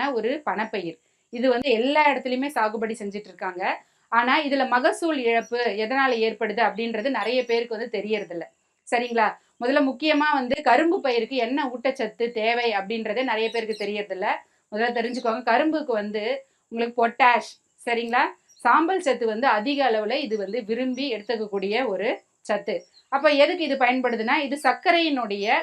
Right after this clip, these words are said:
கட்டுமானத்தை அதிகப்படுத்தும் கரும்புல. சரிங்களா? அடுத்ததா பாத்தீங்கன்னா, அடியிலிருந்து நுனி வரை சர்க்கரையினுடைய கட்டுமானம் சரியாக இருக்கிறதா என்பதை சரி பண்றதுதான் இந்த பொட்டாஷுடைய வேலை.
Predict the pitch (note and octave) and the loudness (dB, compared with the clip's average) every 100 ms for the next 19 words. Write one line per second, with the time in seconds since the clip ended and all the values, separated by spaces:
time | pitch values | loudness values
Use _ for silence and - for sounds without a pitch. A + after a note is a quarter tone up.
0 | - A#3 A3+ F4 E4 D4+ C4 A#3 C4 A3+ | 0 0 0 0 0 2 0 -2 0 0
1 | G#3 A#3 A#3 G3 F3+ G3 F#3 G3 G3+ A3 | -2 -4 -4 -4 -4 -6 -6 -4 -4 -2
2 | F#3 D3+ - - - _ - B3 C#4 B3 | -4 -8 -12 -20 -20 _ 0 2 2 4
3 | D#4+ F#4 A3+ C4 D4+ D4 C#4+ B3 A#3+ G#3+ | 2 2 0 2 4 4 4 0 -2 -4
4 | G#3+ D#4+ - _ _ - F#3+ A#3 E4+ D#4+ | -2 -4 -8 _ _ -2 2 4 4 4
5 | C4+ B3+ B3+ E4+ B3 C4 D4 D#4 C4 E4 | 2 2 0 0 0 0 2 2 2 2
6 | F4+ A#3 C#4 C#4 C4 A#3+ G#3+ A3 G#3+ C#4+ | 0 0 2 2 2 -2 -2 -2 -2 -2
7 | C4 A3+ A#3 E4+ A#3+ A3+ B3 A#3 B3 G#3+ | 0 0 -2 -2 -2 0 2 2 0 -4
8 | A#3 A#3+ G#3 G#3 G3+ G3 G3 F#3 C4+ D#4+ | -4 -2 0 0 0 -2 -4 0 -2 -2
9 | _ _ - B3+ D#4 D#4 C4+ A#3+ C#4+ D#4+ | _ _ 2 4 4 4 2 2 2 2
10 | C#4 C#4+ C#4+ A#3 C4 C#4 C4 A3 A3 G3 | 4 4 2 2 4 4 2 -2 -2 -2
11 | F#3 | -4